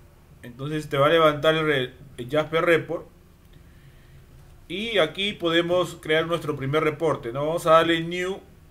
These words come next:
Jasper Report. A ver, todos a ver. Dale File New Jasper Report.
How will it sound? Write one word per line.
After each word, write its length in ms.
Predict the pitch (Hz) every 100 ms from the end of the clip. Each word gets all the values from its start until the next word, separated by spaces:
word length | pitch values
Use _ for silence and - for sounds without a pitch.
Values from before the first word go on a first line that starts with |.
| - - - - - - 131
Jasper 400 | 156 156 156 143
Report. 400 | 131 - - - - - - - -
A 80 |
ver, 240 | 123 147 139
todos 300 | 170 170 156
a 60 |
ver. 260 | 151 160 - - - - - - - - -
Dale 420 | 135 156 156 147
File 480 | 143 175 170 170 165 160
New 400 | 170 175 185 185 - - - 131
Jasper 440 | 143 147 147 135
Report. 340 | 120 110 -